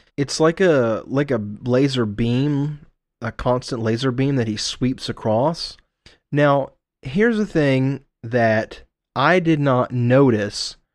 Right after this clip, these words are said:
until I went back and watched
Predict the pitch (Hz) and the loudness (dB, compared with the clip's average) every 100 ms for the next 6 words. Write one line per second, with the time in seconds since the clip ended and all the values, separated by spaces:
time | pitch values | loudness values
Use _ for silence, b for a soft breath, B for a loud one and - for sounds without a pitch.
0 | _ _ - 123 - 135 127 120 113 113 | _ _ -6 -6 -2 0 2 2 2 2
1 | 117 113 _ _ _ 113 117 120 120 113 | 0 -6 _ _ _ -2 0 0 -2 -2
2 | 113 107 120 107 104 107 107 107 - - | -2 -2 -4 -6 -4 -2 -2 -2 -6 -10
3 | - - | -10 -14